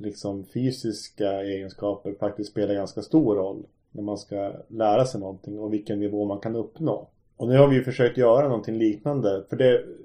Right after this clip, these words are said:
ursprungssystemet har, tar inte så mycket hänsyn till det alls, ska man kunna säga. Men nu har vi försökt göra en variant på det där färdigsystemet, där man köper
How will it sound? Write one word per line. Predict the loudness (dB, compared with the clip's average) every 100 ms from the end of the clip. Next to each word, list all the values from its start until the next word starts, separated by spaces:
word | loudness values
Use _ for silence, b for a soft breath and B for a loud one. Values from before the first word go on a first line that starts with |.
| -8
ursprungssystemet | -4 -2 0 -2 -2 -4 2 2 2 -2 -10 -20 -8
har, | -6
tar | -2 -2
inte | -2 -8
så | -8
mycket | -4 -4
hänsyn | -6 -8 -10
till | -10
det | -8
alls, | -8 -8 -12 -18 -20 _
ska | _ -16
man | -14
kunna | -14 -14
säga. | -16 -20 -20 _ _ _ -10
Men | -2
nu | 2
har | 4
vi | 4
försökt | 2 2
göra | 4 6 6
en | 4
variant | 2 4 4 2 -2 -2
på |
det | -2
där | -2
färdigsystemet, | -2 -4 -6 -12 -8 -6 -6 -8
där | -10
man | -8 -8 -8
köper | -4 -2 -2 -4 -6 -6